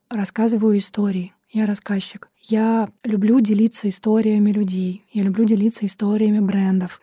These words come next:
Я люблю рассказывать сказки. Я люблю видеть все в сказочном свете. Я очень очаровываюсь, а, людьми, предметами, с которыми я общаюсь по работе.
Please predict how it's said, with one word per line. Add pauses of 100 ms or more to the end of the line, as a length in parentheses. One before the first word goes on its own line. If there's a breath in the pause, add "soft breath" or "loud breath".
Я
люблю
рассказывать
сказки.
Я
люблю
видеть
все
в
сказочном
свете.
Я
очень
очаровываюсь,
а,
людьми,
предметами, (400 loud breath)
с
которыми
я (120)
общаюсь
по
работе.